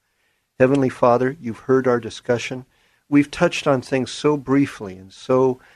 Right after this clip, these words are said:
so perhaps at times inaccurately. You would correct our understanding of so much of it, but Father, we see one single desire. We ask, dear God, please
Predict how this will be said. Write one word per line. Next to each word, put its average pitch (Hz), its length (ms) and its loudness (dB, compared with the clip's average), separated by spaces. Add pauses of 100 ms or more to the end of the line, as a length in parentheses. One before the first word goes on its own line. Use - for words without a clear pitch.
(420)
so 151 320 2
perhaps 147 640 -2
at 131 200 2
times 143 360 0
inaccurately. 131 840 -2
You 117 200 0
would 139 160 2
correct 127 460 -4
our 110 160 2
understanding 110 640 -4
of 101 120 -18
so 120 200 -4
much 117 280 -6
of 104 100 -10
it, 98 100 -10
but 107 140 -8
Father, 117 320 2
we 110 140 -4
see 120 260 -4
one 127 300 0
single 123 500 -6
desire. 98 680 -12 (440)
We 127 320 2
ask, 107 400 -8 (380)
dear 147 240 4
God, 101 400 -8 (100)
please 110 720 -4